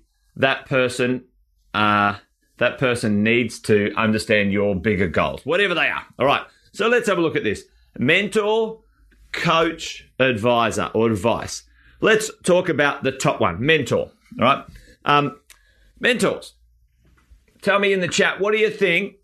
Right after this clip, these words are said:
And I've, I've got some things here, but it's great to hear from you guys. Maybe one or two words about mentors, okay? What defines a mentor? If you're saying, "Okay, I need a mentor," and here's a, like a, you know,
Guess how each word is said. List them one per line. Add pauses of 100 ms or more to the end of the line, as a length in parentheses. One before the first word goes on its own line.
(340)
And
I've,
I've
got
some
things
here,
but
it's
great
to
hear
from
you
guys.
Maybe
one
or
two
words (420)
about
mentors, (240)
okay? (840)
What
defines
a
mentor? (240)
If
you're
saying,
"Okay,
I
need
a
mentor,"
and
here's
a,
like
a,
you
know,